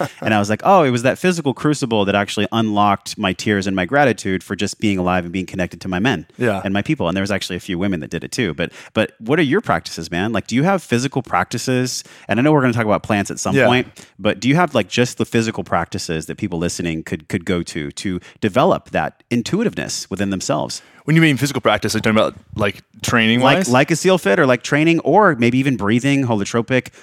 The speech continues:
Speaker 2: There's so many different tools out there right now. It's such an exciting time to be alive.
Speaker 1: Yeah.
Speaker 2: Uh, but what are your go-to? Like, what's, what's
Speaker 1: <laughs> So,
Speaker 2: Connor's go-to?
Speaker 1: it's funny that you say that because there's, there,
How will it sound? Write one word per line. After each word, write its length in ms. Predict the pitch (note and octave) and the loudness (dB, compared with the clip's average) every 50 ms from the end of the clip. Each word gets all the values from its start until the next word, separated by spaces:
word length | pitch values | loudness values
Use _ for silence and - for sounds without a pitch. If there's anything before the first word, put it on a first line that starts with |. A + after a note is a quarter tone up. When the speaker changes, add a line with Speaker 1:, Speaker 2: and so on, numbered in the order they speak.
| - _ | -12 _
Speaker 2:
There's 140 | - C3+ B2+ | -6 -6 -4
so 240 | - - D3 D3 D#3 | -2 2 2 4 4
many 160 | D#3+ D#3+ D3+ | 6 4 4
different 260 | D3+ C#3+ - C3 - | 4 2 0 -2 -4
tools 280 | - - B2+ C3+ C#3 C#3 | -2 0 0 2 2 2
out 120 | D3 D3 | 0 0
there 80 | - D3+ | 0 0
right 120 | D#3 C#3+ | 0 0
now. 140 | - - D#3 | 0 0 0
It's 100 | B2 - | 0 -2
such 180 | - C3+ C3 - | -4 -4 -4 -4
an 40 | D3 | -4
exciting 280 | A#2 - - A2 A#2 A2 | -4 -2 0 0 0 0
time 180 | - C3+ C3+ | 0 -2 -2
to 60 | A#2 | 0
be 80 | G#2 A#2+ | 0 0
alive. 420 | A2+ F#2+ E2+ E2+ G2 B2+ E3+ F3 C#3 | 0 2 2 2 0 0 0 0 2
Speaker 1:
Yeah. 320 | B2+ B2 A2 G#2 G2 - - | 2 2 2 2 0 -2 0
Speaker 2:
Uh, 140 | - G#2+ G#2+ | 0 2 2
but 140 | G2 A#2 G2 | 2 2 0
what 300 | G#2 A#2+ A2+ C3 D#3 E3 | -2 -2 0 2 4 4
are 40 | |
your 160 | D3+ C#3 D3 D#3+ | 4 4 2 2
go-to? 320 | D3 C3 G#2+ G2 - G2+ | 4 4 2 2 2 0
Like, 160 | F#2 F2+ F2+ - | 0 0 0 0
what's, 220 | B2 B2 - - | 0 -2 -2 0
what's 160 | B2+ B2+ - | -2 -2 0
Speaker 1:
<laughs> 40 | - | 2
So, 80 | - C3 | 2 4
Speaker 2:
Connor's 180 | F#3 C3+ - - | 4 4 4 2
go-to? 320 | D#3+ A#2 - - D#2 D2 | 2 0 -2 -4 -4 -2
Speaker 1:
it's 140 | G2+ C3+ - | 0 0 2
funny 240 | - - G#3 G#3+ G3 | 2 4 4 4 4
that 140 | D3 C3 - | 4 2 0
you 60 | - | 2
say 100 | - D3 C3+ | 4 4 6
that 140 | A#2 A2 F#2+ | 4 4 2
because 200 | A2 - A#2 A2+ | 2 2 4 4
there's, 180 | A#2 G#2+ - | 4 2 2
there, 180 | - A#2 B2+ | 2 2 2